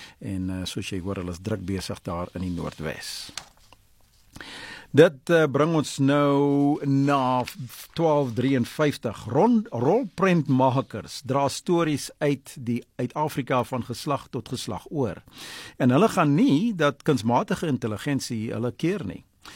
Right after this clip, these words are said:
So sê die bedryfshoof van die regisseursgilde van Suid-Afrika, Andile Singqotho. Hulle het onlangs 'n paneel oor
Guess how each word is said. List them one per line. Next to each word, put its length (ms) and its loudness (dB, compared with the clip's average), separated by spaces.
So 220 0
sê 180 0
die 80 0
bedryfshoof 600 0
van 200 0
die 320 -2
regisseursgilde 800 0
van 160 -2
Suid-Afrika, 560 -2
Andile 400 0
Singqotho. 640 -2
Hulle 140 -2
het 200 -4
onlangs 400 0
'n 80 -4
paneel 400 0
oor 160 -2